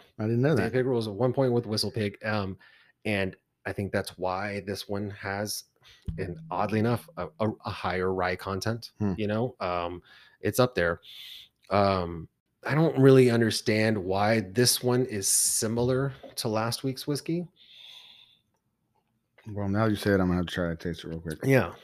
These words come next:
Speaker 2: it's similar.
Speaker 1: Ooh, I don't know.
Speaker 2: Don't get me wrong.
Speaker 1: Whoa, dude.
Speaker 2: It's definitely not smoked.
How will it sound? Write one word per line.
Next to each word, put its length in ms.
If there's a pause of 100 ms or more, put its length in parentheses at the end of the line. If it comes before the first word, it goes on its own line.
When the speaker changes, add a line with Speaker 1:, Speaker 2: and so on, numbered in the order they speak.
(580)
Speaker 2:
it's 140
similar. 760
Speaker 1:
Ooh, 60 (160)
I 80
don't 120
know. 220 (760)
Speaker 2:
Don't 100
get 80
me 60
wrong. 200
Speaker 1:
Whoa, 200
dude. 300 (260)
Speaker 2:
It's 220
definitely 460
not 220
smoked. 380